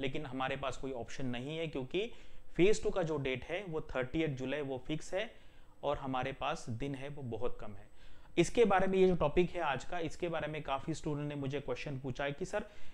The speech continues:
एक गवर्नमेंट स्कीम है, आपको पता है कि, अ, ईएसआई का जो फेज टू है उसमें ऑब्जेक्टिव है, एमसीक्यू और डिस्क्रिप्टिव में, और कभी-कभी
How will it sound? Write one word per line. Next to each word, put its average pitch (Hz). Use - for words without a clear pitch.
एक 165
गवर्नमेंट 208
स्कीम 202
है, 196
आपको 180
पता 165
है 175
कि, 190
अ, 135
ईएसआई 180
का 180
जो 175
फेज 151
टू 170
है 160
उसमें 151
ऑब्जेक्टिव 139
है, 143
एमसीक्यू 139
और 139
डिस्क्रिप्टिव 143
में, 190
और 190
कभी-कभी 196